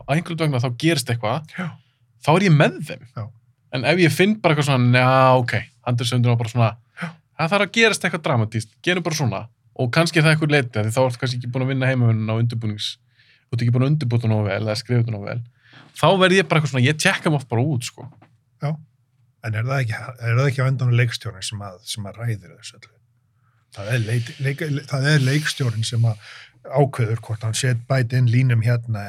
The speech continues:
Speaker 2: eða, eða sleppi bara þessari senu og vilji fá bara öðruvísi aðferðafræði inn í, inn í dótarið.
Speaker 1: Jú, jú, ég meina, ég
Speaker 2: Hlýtur að vera.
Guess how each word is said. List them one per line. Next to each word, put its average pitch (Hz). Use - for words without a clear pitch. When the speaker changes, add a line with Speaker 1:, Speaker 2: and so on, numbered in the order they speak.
Speaker 2:
eða, 101
eða 110
sleppi -
bara -
þessari 104
senu 113
og 104
vilji 107
fá 113
bara 113
öðruvísi 113
aðferðafræði 110
inn 110
í, 104
inn 110
í 98
dótarið. 120
Speaker 1:
Jú, 123
jú, 196
ég 110
meina, 110
ég 120
Speaker 2:
Hlýtur 160
að 151
vera. -